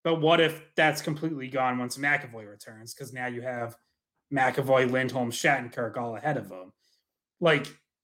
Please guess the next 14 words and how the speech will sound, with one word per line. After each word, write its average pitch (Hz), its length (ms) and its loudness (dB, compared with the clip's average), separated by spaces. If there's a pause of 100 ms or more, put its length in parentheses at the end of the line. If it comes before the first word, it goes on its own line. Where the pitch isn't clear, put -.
(520)
Mason 170 500 4
Lohrei 156 400 8
long-term, 127 840 2 (1080)
if 151 140 -4
he 170 140 4
reaches 156 340 2
a 131 60 -2
ceiling, 123 480 0
projects 147 480 0
as 127 100 -4
someone 131 200 -2
who's 113 160 -10
playing 120 500 -4
in 101 180 -14